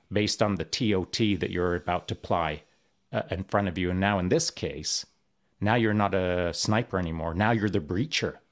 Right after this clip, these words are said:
because now you're in the middle of it with, with your ninety-three percent probability of success that just went out the window. Now you're back to zero.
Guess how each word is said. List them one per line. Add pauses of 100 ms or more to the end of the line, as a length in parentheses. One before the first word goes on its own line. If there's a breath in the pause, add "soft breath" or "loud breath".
(760 soft breath)
because
now
you're
in
the
middle
of
it (460)
with,
with
your
ninety-three
percent
probability (280 soft breath)
of
success (160)
that
just
went
out
the
window. (180 soft breath)
Now
you're
back
to
zero.